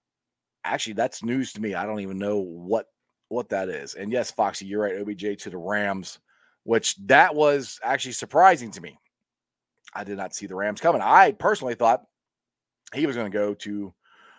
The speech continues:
Green Bay. That's where I thought he was gonna go. Um, but either way, he's in the N F C, so that's good for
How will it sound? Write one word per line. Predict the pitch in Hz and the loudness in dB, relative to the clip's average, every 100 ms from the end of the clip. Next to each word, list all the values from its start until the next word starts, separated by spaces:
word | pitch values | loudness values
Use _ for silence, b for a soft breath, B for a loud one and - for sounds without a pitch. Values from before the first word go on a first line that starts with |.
| b _ | b _
Green | 131 135 | 0 6
Bay. | 202 - _ _ _ | 6 4 _ _ _
That's | 101 117 - | -8 -6 -2
where | 110 | 4
I | 151 | 4
thought | 143 92 | 4 -4
he | |
was | 80 | -10
gonna | 78 | -16
go. | 76 87 92 _ _ _ _ _ _ - | -14 -16 -18 _ _ _ _ _ _ -6
Um, | 110 110 104 90 98 | -2 -2 -2 -6 2
but | 147 147 - _ _ | 4 4 2 _ _
either | 156 143 | -2 0
way, | 123 120 _ _ | 0 -2 _ _
he's | 110 113 101 | -12 -12 -10
in | 113 113 104 | -8 -8 -8
the | 101 101 - | -10 -14 -12
N | 113 104 | -10 -10
F | - | -10
C, | - 110 87 | -10 -10 -10
so | 98 | -10
that's | 104 107 | -6 -6
good | - 113 87 | -6 -8 -8
for | - 80 | -16 -18